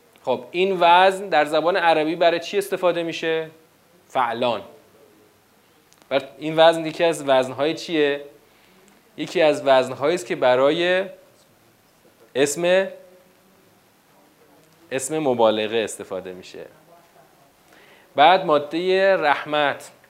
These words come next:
یعنی رحمه. ماده رحمه رفته تو این وزن.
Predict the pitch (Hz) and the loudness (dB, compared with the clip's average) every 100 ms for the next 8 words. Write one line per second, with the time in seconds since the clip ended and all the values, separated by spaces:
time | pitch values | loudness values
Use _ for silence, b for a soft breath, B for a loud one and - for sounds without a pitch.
0 | _ _ - 120 123 139 135 B B B | _ _ -12 -8 -6 -6 -8 B B B
1 | - 110 123 131 143 135 131 107 87 - | -14 -2 0 0 -2 -4 -2 -4 -6 -16
2 | _ - B B B B B B - 131 | _ -20 B B B B B B -2 0
3 | 127 160 143 135 135 139 135 147 175 190 | 4 6 6 4 0 -2 -4 -2 2 4
4 | 185 151 - 165 180 185 190 170 185 196 | 4 4 2 2 2 2 -2 0 0 -2
5 | 196 165 165 151 127 117 110 104 | -6 -2 -2 0 2 2 0 -6